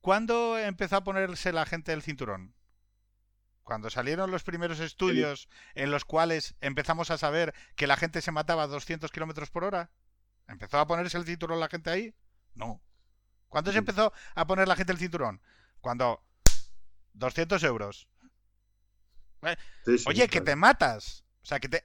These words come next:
Speaker 1: que a doscientos kilómetros por hora te matas. No, no, pero los doscientos euros de multa. Oye, ¿cuándo empezó la gente a fumar menos? Cuando le dices a la gente, "Fumar mata, te vas a morir,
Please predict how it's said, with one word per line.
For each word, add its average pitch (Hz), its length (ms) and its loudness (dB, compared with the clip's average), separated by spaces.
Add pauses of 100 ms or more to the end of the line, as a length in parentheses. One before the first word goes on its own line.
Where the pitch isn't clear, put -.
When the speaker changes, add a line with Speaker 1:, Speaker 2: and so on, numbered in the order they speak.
(100)
Speaker 1:
que 170 120 8
a 156 120 10
doscientos 226 460 0
kilómetros 247 460 -2
por 202 140 2
hora 254 180 4
te 151 200 2
matas. 151 580 0 (140)
No, 165 200 0
no, 185 180 6
pero 127 320 2 (720)
los 127 240 -2
doscientos 170 480 -4
euros 170 240 -2
de 160 120 0
multa. 113 340 -8 (320)
Oye, 180 380 -2 (320)
¿cuándo 220 300 0
empezó 233 320 0
la 214 100 2
gente 220 220 -4
a 208 60 0
fumar 196 420 -4
menos? 104 480 -10 (240)
Cuando 139 340 0
le 139 140 2
dices 190 340 0
a 214 60 4
la 202 100 4
gente, 185 520 -4 (280)
"Fumar 151 520 0
mata, 160 420 0
te 139 80 -6
vas 127 180 -4
a 165 60 -2
morir, 151 500 -4